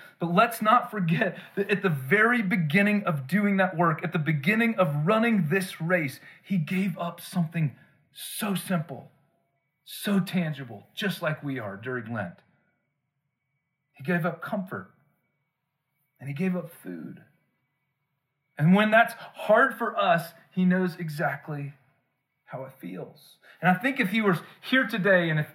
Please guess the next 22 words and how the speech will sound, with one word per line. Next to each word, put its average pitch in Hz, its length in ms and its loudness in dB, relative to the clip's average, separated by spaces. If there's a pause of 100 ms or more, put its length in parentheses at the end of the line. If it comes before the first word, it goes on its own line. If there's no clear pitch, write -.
(180)
and 160 120 2
if 160 60 -2
he 240 100 2
could 202 160 0
speak - 560 -4
directly 196 480 4
to 170 160 -4
you 220 300 2
or 185 140 2
to 185 160 -2
me, 196 240 4
I 156 80 0
think 247 280 -4
he 233 100 -6
would 185 140 -2
look 208 200 -4
at 196 80 -2
us 170 240 -4
and 180 80 0
he 175 60 2
would 160 140 -4
say, 170 240 -2